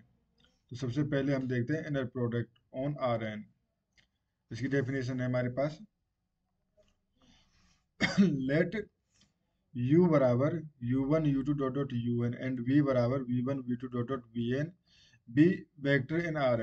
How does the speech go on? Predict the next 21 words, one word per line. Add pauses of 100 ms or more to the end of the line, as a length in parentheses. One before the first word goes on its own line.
(100)
N। (760)
Then
the
inner
product
of (140)
U
V
can
be
defined (480)
as (680)
U
dot
V
बराबर (580)
U
one
V
one
plus